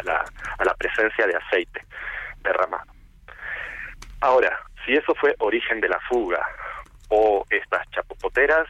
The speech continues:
pues realmente uno, al menos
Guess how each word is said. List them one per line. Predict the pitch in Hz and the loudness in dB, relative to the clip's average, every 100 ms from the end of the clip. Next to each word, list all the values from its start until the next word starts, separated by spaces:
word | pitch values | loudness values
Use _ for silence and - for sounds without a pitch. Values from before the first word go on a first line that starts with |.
| - | -4
pues | 98 85 - - - - - | -4 -4 -6 -16 -16 -14 -2
realmente | 110 110 117 107 107 - 135 160 - - - - - - - - - - - - - - - - - - - | 2 2 0 0 -2 2 2 2 -2 -18 -20 -20 -20 -20 -20 -20 -18 -16 -16 -18 -18 -16 -14 -14 -16 -18 0
uno, | 120 120 135 - | 2 4 4 2
al | 98 | 2
menos | 123 147 | 4 4